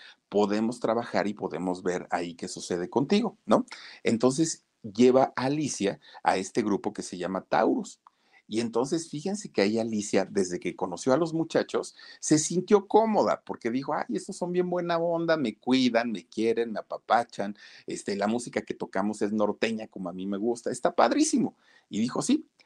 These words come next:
Habla con Juan, el productor, y le dice, "¿Sabes qué? Yo me pienso quedar en este grupo toda la vida, ¿no? Todo el tiempo que me sea posible, yo quiero estar aquí porque me siento muy bien con ellos". Perfecto. Pues miren,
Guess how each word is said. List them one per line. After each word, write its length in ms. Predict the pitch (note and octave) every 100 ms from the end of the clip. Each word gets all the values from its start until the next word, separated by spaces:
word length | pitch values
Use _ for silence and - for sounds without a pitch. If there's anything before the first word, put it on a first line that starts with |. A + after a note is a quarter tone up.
| - _
Habla 320 | G2+ G#2+ A#2+
con 200 | B2 C3+
Juan, 380 | C3+ - F2 F#2+ -
el 120 | F2+
productor, 540 | F2+ E2+ E2 - F2+
y 20 |
le 140 | G#2+ G2+
dice, 260 | B2+ -
"¿Sabes 400 | G2+ - - - -
qué? 300 | - F#3 - _ - _
Yo 100 | -
me 140 | F3 G3+
pienso 320 | D3 C#3+ -
quedar 240 | - F#2+
en 120 | A#2+ A#2+
este 200 | A#2+ A#2+
grupo 440 | G#2+ G#2 C3 - _
toda 320 | - C3 C3 C#3
la 160 | A#2+
vida, 320 | F2+ D#2+ - _
¿no? 220 | F2+ C3+
Todo 320 | D3+ D3+ E3 F#3
el 120 | D#3+
tiempo 280 | C3+ C3 -
que 100 | G2+
me 120 | E2+
sea 140 | G#2+
posible, 440 | - A#2+ B2+ D#3 F#3+ - -
yo 120 | A#3
quiero 160 | - C4
estar 200 | G#3 F3+
aquí 180 | E3 B2
porque 280 | C#3+ D3+ G#2
me 80 |
siento 320 | G2 A#2+ A#2+ B2+
muy 160 | B2
bien 160 | A#2+ C3+
con 180 | E3+ G#3
ellos". 260 | A3 _ _ _
Perfecto. 600 | - - - B2+ B2+ - - _ _ _ _ - _ _
Pues 360 | - F2 E2 G2
miren, 480 | G2+ G#2+ A2+ F2+